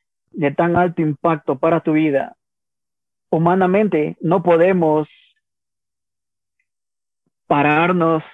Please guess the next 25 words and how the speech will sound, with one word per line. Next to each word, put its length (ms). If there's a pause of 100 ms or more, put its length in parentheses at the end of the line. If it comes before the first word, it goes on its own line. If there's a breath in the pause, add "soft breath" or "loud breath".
(240)
y, 720 (1300)
y 140
hacer 320
en 160
contra 640
de 160
todas 220
esas 180
corrientes. 600 (760)
Solamente 600
lo 120
puedes 260
hacer 460
si 100
que 320
el 200
Espíritu 380
Santo 200
está 180
morando 440
dentro 320
de 100
ti. 320 (1300 soft breath)
Entonces, 840 (120)
eh, 440